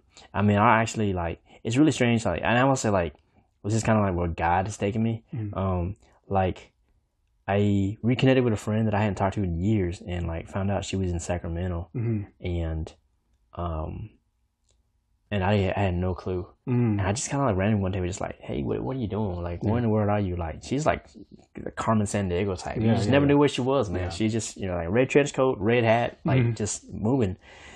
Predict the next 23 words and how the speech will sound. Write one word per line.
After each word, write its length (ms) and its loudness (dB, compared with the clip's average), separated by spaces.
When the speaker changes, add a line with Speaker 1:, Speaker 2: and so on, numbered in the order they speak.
Speaker 1:
And 120 -6
so 360 0
I 140 0
actually 320 2
asked 280 2
her, 80 0
and 100 -2
she 120 -4
was 140 -2
like, 260 -4
"Um, 340 -4
I'm, 280 0
I'm 140 0
in 80 -2
Sacramento." 520 -4
And 80 -4
I 60 -2
was 120 -2
like, 160 -2
Speaker 2:
Mm. 180 -8
Speaker 1:
"Word?" 340 0
Like, 160 0
"I'm, 240 0